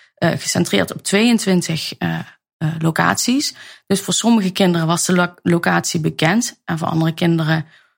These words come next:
die dachten, "Ja, dit zijn allemaal vreemde gebouwen, vreemde mensen, vreemd speelgoed. Het, het, het, wat, waar, waar ben ik nu eigenlijk?" Eh,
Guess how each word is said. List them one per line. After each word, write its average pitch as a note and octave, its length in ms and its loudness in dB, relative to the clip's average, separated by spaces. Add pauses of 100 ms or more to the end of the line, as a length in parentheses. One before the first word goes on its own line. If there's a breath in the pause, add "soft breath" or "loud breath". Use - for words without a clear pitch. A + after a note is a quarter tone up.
(120)
die D3 100 -8
dachten, D#3+ 300 -2
"Ja, E3 120 0
dit E3 180 -2
zijn D#3+ 280 0
allemaal E3 340 2
vreemde D#3+ 680 2
gebouwen, E3 600 2
vreemde E3+ 380 0
mensen, E3+ 440 0
vreemd E3+ 540 -2 (520 loud breath)
speelgoed. G#3 760 2
Het, F3 140 -2
het, - 280 -4
het, - 220 -6
wat, F3+ 320 0
waar, E3+ 240 0
waar D#3+ 180 2
ben D#3 180 2
ik F#3+ 100 0
nu G3+ 120 2
eigenlijk?" G#3 580 0 (540 loud breath)
Eh, F3 180 0